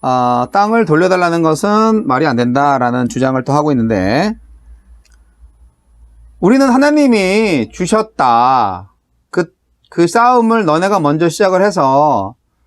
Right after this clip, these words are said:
어, 그렇게 된 건데 결국 하나님이 그 땅을 주셨다. 하나님이 주셨기 때문에 우리는 가질 수밖에 없다.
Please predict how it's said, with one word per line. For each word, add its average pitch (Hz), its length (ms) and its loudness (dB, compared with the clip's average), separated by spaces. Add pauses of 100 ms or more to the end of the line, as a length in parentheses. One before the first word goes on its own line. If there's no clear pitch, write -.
(240)
어, 123 100 -6
그렇게 151 240 -2
된 143 160 0
건데 131 680 -2
결국 175 260 0
하나님이 262 340 0
그 147 140 -6
땅을 180 400 -2
주셨다. 113 800 -2 (560)
하나님이 214 720 0
주셨기 190 340 -6
때문에 196 240 -4
우리는 143 640 -4 (880)
가질 160 220 -2
수밖에 180 300 -6
없다. 107 640 -6